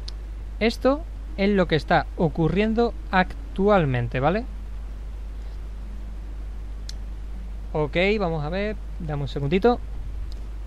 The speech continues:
Voy a coger esto aquí. Vaya por Dios. Está en amarillo. Y esto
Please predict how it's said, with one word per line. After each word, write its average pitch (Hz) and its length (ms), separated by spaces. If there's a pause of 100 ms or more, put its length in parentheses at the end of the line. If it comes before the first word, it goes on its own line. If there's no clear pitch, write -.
(180)
Voy 131 160
a 131 60
coger 131 260
esto - 300
aquí. 220 300 (2500)
Vaya 147 300
por 147 160
Dios. 117 120 (400)
Está - 120
en 143 80
amarillo. 151 440 (4000)
Y 190 100
esto 247 380